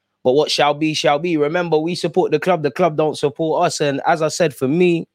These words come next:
until the, the end of the window comes, then I'll have some stronger opinions. I don't know what Edu is doing, but at the same time, you know,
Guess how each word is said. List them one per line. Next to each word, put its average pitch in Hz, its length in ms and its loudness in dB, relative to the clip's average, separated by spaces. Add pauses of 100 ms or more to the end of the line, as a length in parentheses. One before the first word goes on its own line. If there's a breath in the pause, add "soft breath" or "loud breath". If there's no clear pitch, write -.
(120)
until 175 520 2 (480)
the, 139 100 4
the 127 200 -4
end 156 160 0
of 151 60 -2
the 147 80 -2
window 165 320 0
comes, 170 320 -2
then 170 220 2
I'll 156 100 4
have 151 140 0
some 135 160 -8
stronger 131 400 0
opinions. 117 460 -4 (1700)
I 139 80 4
don't 147 160 0
know 143 120 2
what 135 160 2
Edu 123 260 -2
is 113 120 -4
doing, 117 260 -2
but 117 120 2
at 117 100 -2
the 120 80 -4
same 123 280 0
time, 123 380 0
you 127 160 -2
know, 110 300 -2